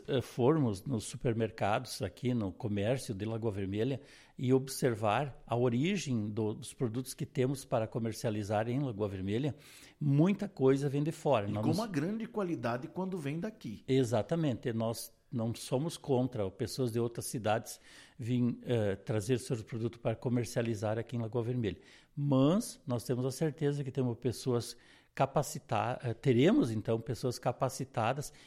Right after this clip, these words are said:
Speaker 1: e com vontade de trabalhar e produzir, eh, os gêneros da melhor maneira possível.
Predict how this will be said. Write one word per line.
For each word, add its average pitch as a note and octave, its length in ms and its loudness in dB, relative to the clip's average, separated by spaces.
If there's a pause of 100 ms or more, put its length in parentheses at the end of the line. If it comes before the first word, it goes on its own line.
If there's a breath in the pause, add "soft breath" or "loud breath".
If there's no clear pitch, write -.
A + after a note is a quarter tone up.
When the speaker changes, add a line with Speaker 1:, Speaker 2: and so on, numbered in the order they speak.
Speaker 1:
e C#3+ 100 -2
com D#3+ 200 2
vontade C#3 460 0
de C#3+ 80 -4
trabalhar B2+ 480 0
e C3 80 0
produzir, C3 640 0 (460 loud breath)
eh, A#2+ 260 2
os C3 140 0
gêneros A#2+ 520 2
da C3 120 2
melhor C#3 340 4
maneira D#3 320 0
possível. D3 480 -2